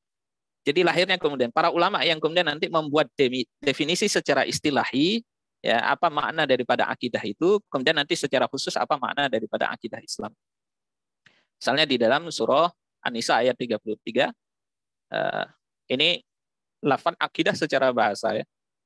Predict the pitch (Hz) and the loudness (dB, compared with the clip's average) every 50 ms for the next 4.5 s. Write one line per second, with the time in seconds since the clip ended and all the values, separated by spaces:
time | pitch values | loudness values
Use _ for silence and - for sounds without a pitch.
0 | _ - - 127 - - 147 120 123 147 160 151 143 131 131 123 127 123 - 180 | _ -6 -4 -4 -2 0 2 2 2 2 0 0 -2 -2 -2 -2 0 0 0 -2
1 | 202 226 233 _ _ _ _ _ _ _ _ _ _ _ _ _ _ _ _ _ | -2 -4 -10 _ _ _ _ _ _ _ _ _ _ _ _ _ _ _ _ _
2 | _ _ _ _ - 135 135 123 147 151 156 156 156 160 156 151 175 202 220 214 | _ _ _ _ -4 -4 -2 0 2 2 4 4 4 4 2 2 2 0 0 2
3 | 190 175 147 180 226 - - 190 170 156 147 - - - - - 156 156 151 156 | 2 2 2 2 2 2 2 0 2 2 0 0 -2 -4 -2 -2 0 0 0 0
4 | 170 190 190 185 170 - - 127 104 | 0 0 0 0 -2 -4 -4 -4 -4